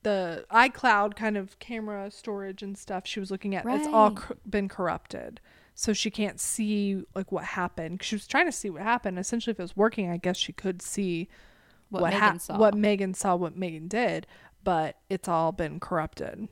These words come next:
Speaker 2: And erased, yeah.
Speaker 1: Mm-hmm.
Speaker 2: So that's when she's like, "Okay, we cannot do this." And her, her coworkers are like, "Girl, what?" Like, we
Speaker 1: Like, th-, it was literally, like, that night they were going to, they were putting everything up for the live stream they're gonna do to announce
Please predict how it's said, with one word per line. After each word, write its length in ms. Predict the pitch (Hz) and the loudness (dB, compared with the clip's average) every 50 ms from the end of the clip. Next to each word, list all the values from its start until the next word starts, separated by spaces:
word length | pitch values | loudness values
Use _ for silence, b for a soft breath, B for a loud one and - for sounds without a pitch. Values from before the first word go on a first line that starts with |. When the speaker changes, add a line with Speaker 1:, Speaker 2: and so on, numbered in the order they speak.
| - - | -12 -12
Speaker 2:
And 100 | 190 185 | -10 -10
erased, 460 | 170 170 - - - - - - - | -10 -10 -10 -12 -12 -16 -18 -16 -10
yeah. 200 | 185 - - - | -8 -6 -6 -4
Speaker 1:
Mm-hmm. 220 | 202 - - - 220 b b b b b b b | -6 -8 -10 -12 -14 b b b b b b b
Speaker 2:
So 420 | - - - 208 196 185 175 170 165 | -16 -10 -4 -2 -2 0 0 -2 -2
that's 180 | - - - - | -4 -4 -4 -4
when 80 | 208 196 | -6 -8
she's 140 | - 185 175 | -6 -6 -8
like, 140 | 180 175 - | -8 -6 -6
"Okay, 320 | 190 190 - 175 - 190 - - - - | -6 -6 -6 -6 -8 -8 -10 -14 -16 -12
we 140 | 214 208 208 | -8 -8 -8
cannot 400 | 196 - 208 180 180 175 175 175 | -6 -6 -8 -6 -6 -6 -8 -8
do 120 | 175 175 170 | -6 -6 -6
this." 300 | 175 175 180 180 185 - - | -6 -6 -6 -8 -8 -8 -6
And 100 | - 202 | -6 -4
her, 400 | 202 196 185 185 185 180 185 - - _ _ _ - - | -4 -4 -4 -4 -6 -8 -8 -12 -14 _ _ _ -12 -6
her 180 | - 202 190 | -4 -4 -4
coworkers 420 | 196 - - 196 190 190 185 208 190 | -2 -2 -2 0 0 0 -2 -4 -4
are 80 | 190 | -4
like, 200 | 180 175 175 170 _ _ _ _ | -4 -4 -6 -6 _ _ _ _
"Girl, 260 | - 220 226 240 240 233 | -10 -8 -6 -6 -6 -6
what?" 400 | 220 - 220 233 233 240 233 233 | -6 -6 -6 -4 -4 -6 -6 -8
Like, 140 | - - - - | -8 -10 -8 -6
we 220 | 220 226 233 233 | -4 -4 -2 0
Speaker 1:
Like, 160 | 233 254 208 226 | 0 0 2 4
th-, 120 | 294 277 | 6 6
it 80 | 277 294 | 8 8
was 140 | 277 285 - | 6 6 4
literally, 200 | 330 320 330 330 | 4 4 6 6
like, 220 | 285 262 202 - - | 4 2 2 0 2
that 240 | 233 214 208 208 | 4 4 4 4
night 260 | 214 220 214 202 196 - | 4 4 4 4 4 2
they 80 | 214 | 2
were 100 | 196 196 190 | 2 2 2
going 280 | 190 196 190 190 185 180 - - | 2 2 2 0 0 -2 -4 -4
to, 200 | 208 180 170 180 | -4 -4 -2 0
they 140 | 190 190 | 0 0
were 180 | 185 180 170 165 - _ _ | 0 -2 -4 -8 -12 _ _
putting 260 | - 202 220 214 208 | 0 2 2 2 2
everything 400 | 180 190 190 202 196 - 202 190 | 2 2 2 2 2 2 0 0
up 320 | 190 180 175 175 - - - B B B B B B B | 2 2 2 2 0 0 -6 B B B B B B B
for 420 | - - 196 196 190 185 185 185 180 175 | 0 2 4 6 6 6 4 2 0 -2
the 480 | - 185 170 160 160 160 156 151 - - | 0 0 2 2 2 0 0 -2 -4 -4
live 380 | - 175 180 185 190 190 180 - | -2 0 0 2 0 0 -2 -4
stream 380 | - - - 190 185 185 180 | -8 -6 -4 -2 -2 0 0
they're 160 | 180 180 175 | -2 -4 -4
gonna 160 | 175 185 180 170 | -4 -2 -4 -2
do 220 | 175 - 185 175 | -2 -2 -4 -4
to 180 | - - - 185 | -4 -2 -2 -2
announce 800 | 175 175 175 165 156 156 160 - - - - - - - - | 0 0 0 0 0 0 -2 -4 -6 -4 -2 -2 -2 -4 -6